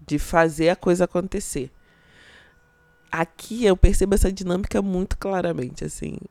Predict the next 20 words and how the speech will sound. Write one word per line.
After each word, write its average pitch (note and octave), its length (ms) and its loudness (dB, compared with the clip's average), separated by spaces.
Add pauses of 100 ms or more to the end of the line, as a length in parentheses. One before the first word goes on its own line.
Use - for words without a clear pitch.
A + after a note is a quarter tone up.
(440)
A D#3 120 2
Clara G3+ 360 -4
Lua, F#3 600 -4 (680)
ela F#3+ 200 2
é A#3 80 0
muito B3+ 580 0
mais G3+ 720 -4 (140)
de, F3+ 380 -6
de F3+ 300 -12
resolver F#3+ 680 2
do A3 120 -8
que - 140 -4
o D4+ 120 0
Mário. D3+ 420 -2 (1160)
E G#3+ 80 0
o B3+ 60 2
Mário F#3 200 2
tem C4 200 -4
onze G#3+ 360 -2
anos. D#3+ 360 -4